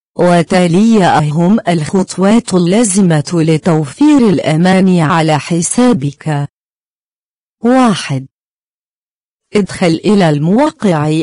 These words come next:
أكاونت دوت لايف دوت كوم وقم بتسجيل الدخول باسم حسابك وكلمة السر الخاص بك على مايكروسوفت. اثنان،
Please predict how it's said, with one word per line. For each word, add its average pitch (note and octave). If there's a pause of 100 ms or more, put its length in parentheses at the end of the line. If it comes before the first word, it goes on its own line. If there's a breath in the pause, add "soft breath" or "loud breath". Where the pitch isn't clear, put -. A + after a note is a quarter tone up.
أكاونت G#3+
دوت A3+
لايف A3+
دوت D#3+
كوم G#3 (300)
وقم F3+
بتسجيل A3
الدخول E3+
باسم G3
حسابك E3+
وكلمة E3 (100)
السر C4+
الخاص A#3
بك G#3
على F#3+
مايكروسوفت. G#3 (1500)
اثنان، D3